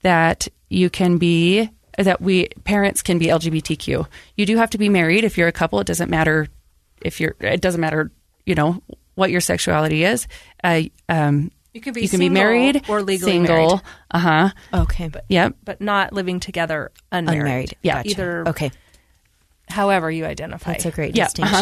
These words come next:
Speaker 1: uh-huh.
Speaker 3: Yeah.
Speaker 1: Yeah.
Speaker 3: Mm-hmm.
Speaker 1: And so finding safe homes for those children is so important because, as we all know, we all just want to belong and feel seen and validated and loved. And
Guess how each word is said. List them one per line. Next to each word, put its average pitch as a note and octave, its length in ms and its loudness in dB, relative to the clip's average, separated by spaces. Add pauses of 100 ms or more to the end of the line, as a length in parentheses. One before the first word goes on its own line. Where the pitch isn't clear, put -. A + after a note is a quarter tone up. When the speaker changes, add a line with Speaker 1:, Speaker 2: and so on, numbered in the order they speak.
(140)
Speaker 1:
uh-huh. D3+ 40 -16 (240)
Speaker 3:
Yeah. D#3 140 -16
Speaker 1:
Yeah. F3 200 -2
Speaker 3:
Mm-hmm. - 140 -12 (280)
Speaker 1:
And A3+ 180 0
so G3 420 2
finding F3 540 2 (520)
safe F3 320 -2
homes D#3+ 420 -4 (120)
for E3 460 -4 (380)
those F3 220 0
children F3+ 380 -2
is F#3+ 120 -2
so F3+ 200 0
important - 520 -2
because, - 540 -4 (480)
as F3+ 160 -4
we F3+ 120 0
all E3+ 120 0
know, E3+ 200 2
we F3 120 0
all F#3 120 0
just F#3+ 240 -6
want F#3 180 -4
to F#3 60 -6
belong F3 480 0
and E3+ 240 -2
feel F#3 140 -6
seen F3+ 380 -2
and F3+ 140 -2
validated F3+ 600 -2
and F3 220 0
loved. F3 400 -2
And E3+ 280 0